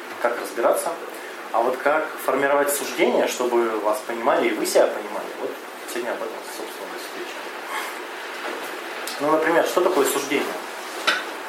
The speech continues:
А, ну, например, все Тани – женщины, да? Два понятия, женщина и Таня.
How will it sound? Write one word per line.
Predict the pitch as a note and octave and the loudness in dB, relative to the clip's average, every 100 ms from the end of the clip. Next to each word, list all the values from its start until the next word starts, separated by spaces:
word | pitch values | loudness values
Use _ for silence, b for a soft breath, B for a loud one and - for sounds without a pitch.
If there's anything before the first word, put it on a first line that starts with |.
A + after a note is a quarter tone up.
| - - - - - | -10 -10 -8 -8 -2
А, | A#2 A2+ A2 G2+ - | 2 4 4 2 0
ну, | D#3+ | 2
например, | E3 D#3 C3+ - - | 4 4 4 2 -4
все | - D3+ | 4 6
Тани – | E3+ G#3 F#3 D3+ - | 8 6 6 4 4
женщины, | B2+ B2+ - - - - | 2 2 -2 -6 -8 -2
да? | - - - - - - - - - - - - - - - - - - - - - - - - - - - - - - - - | 0 0 -4 -8 -8 -10 -10 -10 -10 -10 -10 -10 -12 -10 -10 -10 -10 -10 -10 -10 -10 -10 -10 -10 -10 -10 -10 -10 -10 -10 -6 2
Два | F#3+ | 4
понятия, | D3+ C3 A2 G#2+ | 4 2 0 0
женщина | C3 G3+ - A#2+ | 2 2 0 0
и | |
Таня. | - G#2 | 2 0